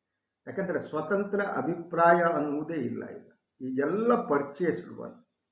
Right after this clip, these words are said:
ಆ ಕಾರಣಕ್ಕಾಗಿ ಈ ಎಲ್ಲ ಪತ್ರಿಕೋದ್ಯಮಿಗಳು ಕೂಡ ಮಾರಾಟ ಆಗಿದ್ದಾರೆ ಅಂತ ಜನ ನಂಬುತ್ತಾರೆ. ಸಾಮಾನ್ಯ ಜನ ನಂಬಿದ್ರು ಒಂದು, ಆದರೆ ರಾಜಕೀಯ ಕಾರ್ಯಕರ್ತರು, ಚಡ್ಡಿ ಲಂಗೋಟಿ ಜನ,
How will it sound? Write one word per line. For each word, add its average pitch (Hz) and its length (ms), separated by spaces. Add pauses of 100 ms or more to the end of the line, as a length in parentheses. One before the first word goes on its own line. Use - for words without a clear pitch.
(440)
ಆ 185 100
ಕಾರಣಕ್ಕಾಗಿ 262 640
ಈ 240 260
ಎಲ್ಲ 190 240
ಪತ್ರಿಕೋದ್ಯಮಿಗಳು 190 840
ಕೂಡ 185 160
ಮಾರಾಟ 156 420
ಆಗಿದ್ದಾರೆ 135 480
ಅಂತ 131 140
ಜನ 120 240
ನಂಬುತ್ತಾರೆ. - 640 (800)
ಸಾಮಾನ್ಯ 277 600
ಜನ 262 120
ನಂಬಿದ್ರು 214 440
ಒಂದು, - 480 (260)
ಆದರೆ 233 340
ರಾಜಕೀಯ 240 480
ಕಾರ್ಯಕರ್ತರು, 214 720 (340)
ಚಡ್ಡಿ 214 320
ಲಂಗೋಟಿ 202 480
ಜನ, 196 200